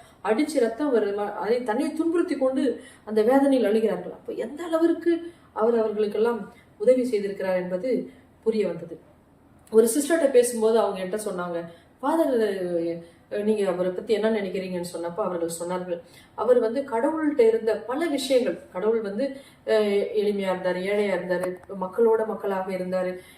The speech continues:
ஏழைகள் வாழும் தெருக்களில் இறங்கி இயேசுவே நடந்து சென்றார், இது மாதிரி மக்களோட இயேசு இருந்தார்.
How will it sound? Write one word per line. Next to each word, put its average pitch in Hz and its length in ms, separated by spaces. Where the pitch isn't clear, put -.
ஏழைகள் 254 520
வாழும் 214 400
தெருக்களில் 220 500
இறங்கி 208 440
இயேசுவே 240 420
நடந்து 226 320
சென்றார், 202 520
இது 269 120
மாதிரி 311 260
மக்களோட 294 680
இயேசு 220 260
இருந்தார். 202 440